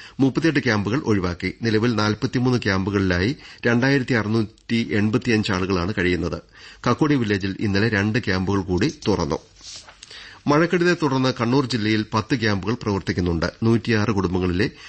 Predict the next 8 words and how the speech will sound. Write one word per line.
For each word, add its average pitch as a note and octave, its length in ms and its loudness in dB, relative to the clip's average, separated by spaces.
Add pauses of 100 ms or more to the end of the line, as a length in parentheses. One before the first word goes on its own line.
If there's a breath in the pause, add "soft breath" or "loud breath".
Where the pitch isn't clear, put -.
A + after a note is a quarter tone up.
(140 loud breath)
മുന്നൂറ്റി B2 360 2
എഴുപത്തിനാല് A2+ 500 0
അംഗങ്ങളാണ് F2 560 -2 (140)
ക്യാമ്പുകളിൽ F#2+ 540 0
കഴിയുന്നത്. E2+ 440 -2 (920 loud breath)
ഈ E3+ 100 4
വർഷത്തെ D#3 520 2
ബാംസുരിയം C3+ 720 0